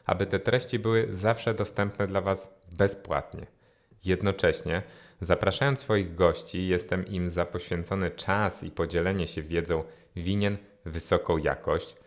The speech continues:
E, jestem im winien przygotowanie się jako prowadzący. E, często też zwrot za bilet lub koszty dojazdu oraz zadbanie o dystrybucję podcastu. Zwyczajnie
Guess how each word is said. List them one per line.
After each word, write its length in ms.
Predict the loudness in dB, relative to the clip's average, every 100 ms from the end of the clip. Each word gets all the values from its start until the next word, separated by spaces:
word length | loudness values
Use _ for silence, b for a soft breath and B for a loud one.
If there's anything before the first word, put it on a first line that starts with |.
| B B B
E, 160 | 0 4
jestem 340 | 2 4 0
im 160 | 0 2
winien 260 | 2 0
przygotowanie 880 | 0 0 2 2 2 4 4 4 -2
się 140 | -2
jako 240 | -2 -2 -4
prowadzący. 800 | -2 2 0 0 -4 -4 -4 -4 B B B _
E, 220 | 4 4
często 420 | 6 2 4 0
też 300 | 2 0 0 -4
zwrot 400 | -4 0 4 4
za 180 | 4 0
bilet 520 | 2 -2 4 4 2
lub 240 | -6 -6 0
koszty 380 | 2 2 0
dojazdu 600 | 2 2 2 0 -2 -2
oraz 300 | 2 0 0
zadbanie 560 | -2 -2 2 2 2 -2
o 100 | -4
dystrybucję 760 | -4 -6 -6 -4 -4 -4 -6
podcastu. 720 | -4 -6 -2 -4 -4 -2 -2 -2 _ _ -6
Zwyczajnie 580 | -4 0 0 0 -2